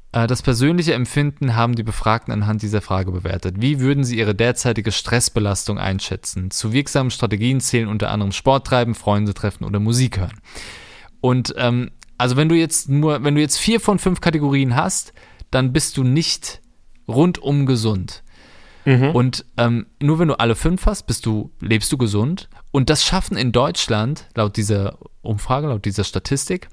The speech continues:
Speaker 1: nur zwei Prozent der Gesamtbevölkerung.
Speaker 2: Ja.
Speaker 1: Und das ist schon,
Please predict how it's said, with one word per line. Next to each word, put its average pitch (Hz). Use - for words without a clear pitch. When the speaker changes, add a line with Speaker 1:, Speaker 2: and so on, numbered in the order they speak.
Speaker 1:
nur 139
zwei 156
Prozent -
der 123
Gesamtbevölkerung. 113
Speaker 2:
Ja. 107
Speaker 1:
Und 98
das 131
ist -
schon, 131